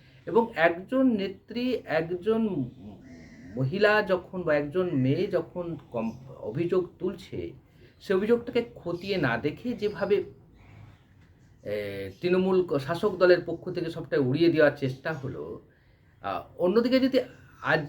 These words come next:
মানে গতকাল যে ঘটনাটা ঘটেছে, সেটা খুবই মর্মান্তিক বলা যেতে পারে এবং খুবই দুঃখজনক। ভারতীয় রাজনীতিতে বা বাংলার রাজনীতিতে এতটা নোংরা কালচার শুরু হয়েছে,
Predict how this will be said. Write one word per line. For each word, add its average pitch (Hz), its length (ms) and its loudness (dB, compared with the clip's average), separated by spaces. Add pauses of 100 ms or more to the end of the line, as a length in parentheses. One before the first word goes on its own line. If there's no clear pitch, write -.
(120)
মানে 147 280 0
গতকাল 208 680 4
যে 196 160 0
ঘটনাটা 165 600 -4
ঘটেছে, - 720 -8
সেটা 190 200 -4
খুবই 208 480 -4 (380)
মর্মান্তিক 147 760 0
বলা 110 200 0
যেতে 107 240 -10
পারে 123 340 -6 (280)
এবং 160 220 -4
খুবই 214 160 -2
দুঃখজনক। 135 800 -2 (180)
ভারতীয় 160 420 0
রাজনীতিতে 147 640 0
বা 143 100 2
বাংলার 127 500 2
রাজনীতিতে 135 760 -6
এতটা 180 580 -4
নোংরা 160 460 2
কালচার 190 420 0
শুরু 175 380 -6
হয়েছে, 151 400 -4